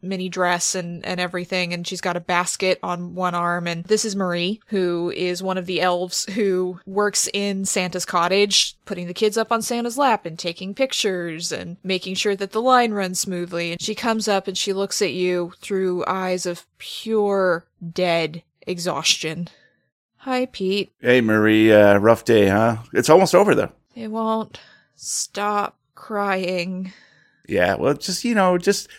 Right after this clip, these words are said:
Speaker 2: think happy thoughts. Maybe whistle a tune or something. That usually works for me.
Speaker 1: Uh, not anymore. It's Christmas Eve. I shouldn't be here. But it's so weird. Like, the last nine kids have all just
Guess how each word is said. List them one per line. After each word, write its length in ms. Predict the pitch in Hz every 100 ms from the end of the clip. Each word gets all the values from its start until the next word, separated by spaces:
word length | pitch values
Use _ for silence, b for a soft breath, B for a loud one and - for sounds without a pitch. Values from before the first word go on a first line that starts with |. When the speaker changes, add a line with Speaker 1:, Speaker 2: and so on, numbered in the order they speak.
| B
Speaker 2:
think 240 | - 254 -
happy 300 | 196 196 175
thoughts. 360 | 190 - -
Maybe 180 | 156 170
whistle 360 | 139 165 151 131
a 40 |
tune 300 | - 139 123
or 80 | 92
something. 320 | - 92 104
That 120 | 127
usually 300 | 127 117 98
works 180 | 101 -
for 120 | -
me. 240 | 104 - - -
Speaker 1:
Uh, 1000 | 247 240 233 226 220 214 220 220 220 214 208
not 300 | 220 220 214
anymore. 680 | 208 208 202 202 196 190 b b b b
It's 200 | 269 262
Christmas 500 | - 285 262 254 226
Eve. 460 | 247 220 220 208 - _ _
I 140 | 269
shouldn't 400 | 226 233 233 220
be 220 | 233 214 202
here. 380 | 202 196 190 - -
But 120 | 233
it's 180 | 254 -
so 280 | - 302 302
weird. 500 | 294 302 294 226 240
Like, 180 | 233 _ _
the 120 | 226
last 440 | 233 277 285 - 214
nine 560 | 202 220 247 269 262
kids 380 | 233 269 262 -
have 240 | 196 180
all 180 | - 202
just 300 | 208 226 -